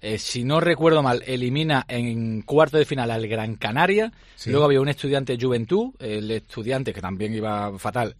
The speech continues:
Speaker 1: elimina a Juventud y nos toca en semifinal del Estudiante y le ganamos al Estudiante y nos metemos en la final, que estuvimos a un tris de, de,
Speaker 2: De
Speaker 1: de
Speaker 2: ganar.
Speaker 1: ganarla.
Speaker 2: Eso
Speaker 1: Y esa fue la última <laughs> final de, de Copa del Rey de, de
Speaker 2: Sí,
Speaker 1: Unicaja.
Speaker 2: señor, sí, señor.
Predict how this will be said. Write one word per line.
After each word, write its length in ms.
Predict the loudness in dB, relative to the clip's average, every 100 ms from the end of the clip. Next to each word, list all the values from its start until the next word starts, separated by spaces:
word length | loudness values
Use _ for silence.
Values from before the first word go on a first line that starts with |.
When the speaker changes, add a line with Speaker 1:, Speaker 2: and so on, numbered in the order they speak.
| -14
Speaker 1:
elimina 640 | -10 -6 -4 -4 -4 -4
a 60 |
Juventud 400 | -2 -2 -2 -2
y 40 | -4
nos 120 | -6
toca 240 | -10 -10
en 80 | -10
semifinal 380 | -10 -12 -10 -10
del 140 | -10
Estudiante 360 | -12 -10 -8 -8
y 40 |
le 80 | -10
ganamos 260 | -12 -12 -12
al 60 |
Estudiante 340 | -12 -14 -14 -12
y 20 |
nos 80 | -12
metemos 240 | -12 -14
en 20 | -14
la 60 |
final, 260 | -14 -16 -14
que 60 |
estuvimos 300 | -10 -8 -6
a 20 | -6
un 60 |
tris 180 | -6 -8
de, 320 | -8 -8 -12 -20
de, 220 | -16 -12 -10
Speaker 2:
De 40 |
Speaker 1:
de 80 | -10
Speaker 2:
ganar. 200 | -8 -6
Speaker 1:
ganarla. 400 | -4 -6 -6 -14 _ -20 _ _ _ -20 -20 -20 -10
Speaker 2:
Eso 280 | -6 -4 -4
Speaker 1:
Y 60 | -4
esa 180 | -4
fue 100 | 0 0
la 40 |
última 220 | 0 -4
<laughs> 20 |
final 220 | -4 -6 -4
de, 240 | -4 -4 -6
de 120 | -8
Copa 240 | -6 -6
del 140 | -6 -6
Rey 120 | -8
de, 280 | -6 -6 -8
de 40 | -8 -8
Speaker 2:
Sí, 120 | -6
Speaker 1:
Unicaja. 340 | -4 -4 -4
Speaker 2:
señor, 20 |
sí, 120 | -10 -14
señor. 340 | -12 -12 -14